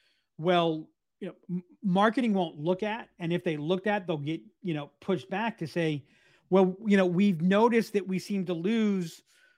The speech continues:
twenty percent of sales opportunities at this point. We think that there's a misunder-," right? And, and again, I'm not saying that this even applies to the company that we talked to today, but, but I am saying that that's what happens when you look at marketing through marketing. And, and, and, yeah, by the way, this company would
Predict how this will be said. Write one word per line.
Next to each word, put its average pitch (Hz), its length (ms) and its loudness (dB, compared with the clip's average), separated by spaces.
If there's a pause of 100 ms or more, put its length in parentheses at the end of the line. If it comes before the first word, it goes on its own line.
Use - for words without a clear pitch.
twenty 214 360 0
percent 185 600 -4 (100)
of 165 220 -4
sales 240 360 -4
opportunities 175 720 -4
at 160 180 -6
this 170 180 -4
point. 175 440 -6 (400)
We 196 200 0
think 202 320 -4
that 175 140 -4
there's 175 240 0
a 160 120 0
misunder-," 170 640 -4
right? 156 240 -6
And, 156 140 -12
and 175 140 -4
again, 175 160 0
I'm 214 100 2
not 226 180 2
saying 185 220 -2
that 151 100 -2
this 156 160 -8
even 156 160 -4
applies 151 340 -6
to 143 60 -18
the 131 60 -12
company 147 300 -10
that 131 80 -14
we 127 60 -12
talked 127 220 -12
to 120 60 -14
today, 170 480 -8 (540)
but, 175 180 -2
but 165 100 2
I 160 60 4
am 180 220 2
saying 175 360 0
that 160 180 -4
that's 165 260 0
what 156 120 -4
happens 175 480 -4
when 156 160 -6
you 151 120 -4
look 151 180 -6
at 151 160 -10
marketing 151 480 -6
through 139 140 -10
marketing. 139 600 -6 (360)
And, 208 140 0
and, 208 240 4
and, 202 260 2
yeah, 185 100 2
by 190 140 6
the 180 60 4
way, 160 100 0
this 190 180 2
company 160 320 0
would 147 140 -6